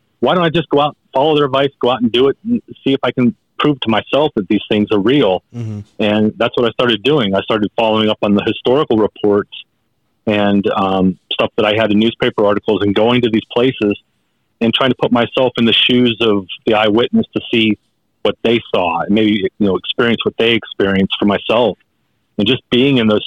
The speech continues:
Speaker 1: settings was, uh, it was kind of surreal for me because I would close my eyes and, and try to imagine, okay, what was this guy doing? Um, where did he see the creature at? What kind of experience, what kind of emotions did he go through? And I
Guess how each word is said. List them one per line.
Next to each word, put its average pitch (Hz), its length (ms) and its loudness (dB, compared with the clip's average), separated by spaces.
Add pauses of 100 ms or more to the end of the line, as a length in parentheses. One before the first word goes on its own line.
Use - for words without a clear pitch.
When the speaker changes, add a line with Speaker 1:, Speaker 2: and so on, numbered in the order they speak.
Speaker 1:
settings 120 460 2
was, 104 180 0 (720)
uh, 127 140 0
it - 60 0
was 156 160 0
kind 208 140 2
of 185 140 0
surreal 165 360 2
for 127 100 0
me 104 200 2
because 110 320 -2
I 113 100 0
would 117 120 -2
close 143 260 0
my 131 220 0
eyes 120 80 -2
and, 123 100 0
and 113 160 -4
try 127 160 -2
to 120 80 0
imagine, 117 540 -2 (380)
okay, 113 200 -2
what 110 240 -2
was 123 120 -2
this 117 140 -4
guy 113 180 0
doing? 113 760 0 (220)
Um, 101 400 0
where 117 160 2
did 123 140 0
he 113 180 0
see 117 100 0
the 104 100 -2
creature 110 460 0
at? 107 320 0 (100)
What - 120 -6
kind 120 140 -2
of 110 80 -2
experience, 113 460 -2 (800)
what 311 140 0
kind 127 180 -2
of 101 80 0
emotions 127 560 2
did 135 120 0
he 120 80 -2
go 123 280 0
through? 120 520 2 (460)
And 117 440 0
I - 60 -4